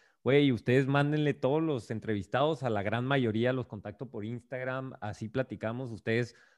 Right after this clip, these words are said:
no tengan miedo en mandar mensajes, son personas, así como lo escuchan de buena onda y relajados,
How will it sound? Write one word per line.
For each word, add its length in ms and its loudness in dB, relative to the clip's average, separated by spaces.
no 180 0
tengan 300 2
miedo 160 2
en 80 -2
mandar 260 -2
mensajes, 460 -4
son 160 -6
personas, 400 -2
así 160 -4
como 180 -2
lo 80 0
escuchan 500 0
de 120 2
buena 280 0
onda 200 0
y 40 2
relajados, 600 2